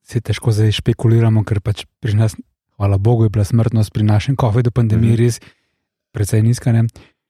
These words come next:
Speaker 1: Kako resnično se vam je zdelo, recimo, ta nek ohranjen stik do umetnosti, a bi bilo res to? Jaz imam dvom, jaz sem se velik pristaš umetnosti, želim si, da bi tako bilo, ne, da bi imela umetnost tak močen občutek, močno moč povezovanja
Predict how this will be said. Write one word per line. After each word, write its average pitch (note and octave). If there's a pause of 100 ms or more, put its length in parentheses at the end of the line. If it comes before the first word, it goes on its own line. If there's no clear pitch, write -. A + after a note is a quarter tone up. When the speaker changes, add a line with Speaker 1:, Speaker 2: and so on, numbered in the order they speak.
(180)
Speaker 1:
Kako C#3
resnično C3+
se -
vam A#2+
je A#2
zdelo, A2+
recimo, A2
ta A2 (760)
nek B2 (100)
ohranjen A#2+
stik A#2+
do A#2+
umetnosti, A2+ (120)
a -
bi G#2
bilo G2+
res B2
to? C#3 (460)
Jaz C3+
imam D3
dvom, A#2+
jaz A#2+
sem -
se D3 (140)
velik A#2+
pristaš C3
umetnosti, B2
želim A2+
si, D3
da D3+
bi C3
tako -
bilo, C3+
ne, A#2+ (580)
da -
bi A2
imela A#2
umetnost B2
tak - (400)
močen A#2
občutek, B2+
močno A#2+ (840)
moč C3
povezovanja A2+